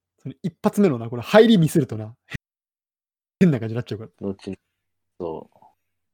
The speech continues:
Speaker 2: う。毎回そうやと思われるからな。
Speaker 1: そうやね。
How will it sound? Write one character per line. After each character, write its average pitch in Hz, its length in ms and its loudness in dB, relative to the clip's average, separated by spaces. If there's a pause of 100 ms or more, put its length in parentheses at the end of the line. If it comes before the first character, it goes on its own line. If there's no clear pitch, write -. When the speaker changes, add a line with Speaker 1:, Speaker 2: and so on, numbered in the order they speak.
(120)
Speaker 2:
う。 98 40 -12
毎 98 320 -6 (180)
回 120 220 -2
そ - 180 -10
う 78 40 -6
や - 40 -16
と - 100 -14
思 78 120 -14
わ 76 60 -12
れ 76 60 -12
る 71 60 -14
か - 80 -14
ら 73 100 -14
な。 90 200 -12 (1600)
Speaker 1:
そ - 240 -16
う 107 40 -10
や 107 60 -12
ね。 104 60 -18